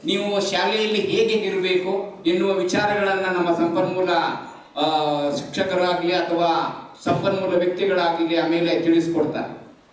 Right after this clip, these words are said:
ಆ, ಇಲ್ಲಿ ತಾವುಗಳು ಮಾಡ್ಬೇಕಾದಂತಹ ಕೆಲಸ ಈಗ ತಾನೇ ನಮ್ಮ ಸರ್ ಹೇಳಿದ್ರು.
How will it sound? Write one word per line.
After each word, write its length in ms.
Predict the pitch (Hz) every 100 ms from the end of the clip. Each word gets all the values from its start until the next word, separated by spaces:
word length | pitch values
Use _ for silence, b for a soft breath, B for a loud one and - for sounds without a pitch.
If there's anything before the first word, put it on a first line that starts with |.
| _ _ 208
ಆ, 240 | 214 214
ಇಲ್ಲಿ 300 | 240 262 262
ತಾವುಗಳು 400 | 220 220 226 233
ಮಾಡ್ಬೇಕಾದಂತಹ 840 | 220 208 220 240 240 226 220 214 202 196
ಕೆಲಸ 240 | 190 190
ಈಗ 260 | 175 190 208
ತಾನೇ 460 | 190 196 196 185
ನಮ್ಮ 380 | 175 165 165 165
ಸರ್ 540 | 190 196 185 165 139 165
ಹೇಳಿದ್ರು. 600 | 185 180 170 123 -